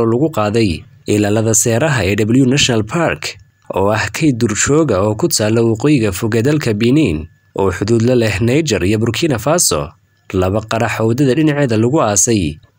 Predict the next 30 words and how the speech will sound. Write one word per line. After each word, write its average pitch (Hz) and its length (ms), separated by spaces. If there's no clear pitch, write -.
ayaa 110 240
waxa 110 320
ku 165 160
dhintay 110 320
shan 165 240
ka 156 100
mid 120 180
ah 113 40
ilaalada 120 400
beerta, 110 640
hal 98 160
sarkaal 120 480
oo 107 80
ka - 120
tirsan 113 360
beerta, 120 560
hal 104 240
askari 127 400
oo 110 240
kale, 107 360
iyo 90 240
tababaro 113 440
Faransiis 117 600
ah, 80 240
sida 110 260
laga 117 220
soo 131 200
xigtay 110 360
dowladda 120 400
Benin. 113 560